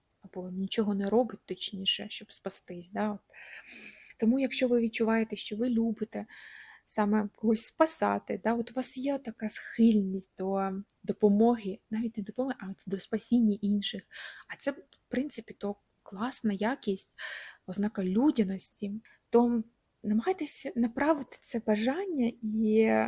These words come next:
да, на-, бажання в те русло, яке буде дійсно корисне. Ви можете стати лікарем, ви можете стати ветеринаром, в с-,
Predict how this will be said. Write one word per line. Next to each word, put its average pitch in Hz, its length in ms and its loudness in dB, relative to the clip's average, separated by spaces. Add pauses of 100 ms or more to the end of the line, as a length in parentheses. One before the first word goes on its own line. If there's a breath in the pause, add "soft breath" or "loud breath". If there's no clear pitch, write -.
(180)
да, 214 180 0
на-, 214 220 0
бажання 226 680 -2
в 196 380 -2 (100)
те 359 160 2
русло, 233 460 -2
яке 202 240 -8
буде 240 260 2
дійсно 220 340 -4
корисне. 226 540 0
Ви 226 120 -6
можете 311 300 -10
стати 254 420 -2
лікарем, 208 800 0 (340 loud breath)
ви 220 100 -2
можете 262 400 -4
стати 277 520 -4
ветеринаром, 196 920 -8 (340 loud breath)
в - 40 -8
с-, - 160 -6